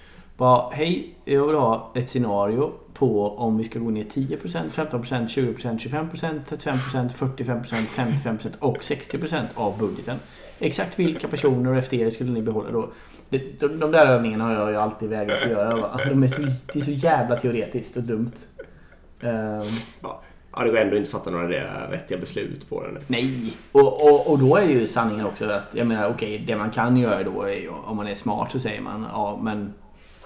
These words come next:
Speaker 1: liksom, de här två teamen skulle få ta över de här systemen och det här skulle bli konsekvensen." Man sitter och höftar ihop det på tio minuter, liksom.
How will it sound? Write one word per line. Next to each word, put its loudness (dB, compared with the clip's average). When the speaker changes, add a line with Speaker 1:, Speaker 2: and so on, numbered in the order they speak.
Speaker 1:
liksom, -2
de 2
här 4
två 0
teamen -4
skulle -6
få -8
ta -2
över -2
de -4
här -2
systemen -8
och -2
det -4
här -2
skulle -8
bli -8
konsekvensen." -6
Man 2
sitter -8
och -4
höftar -8
ihop -8
det 0
på -8
tio -10
minuter, -10
liksom. -10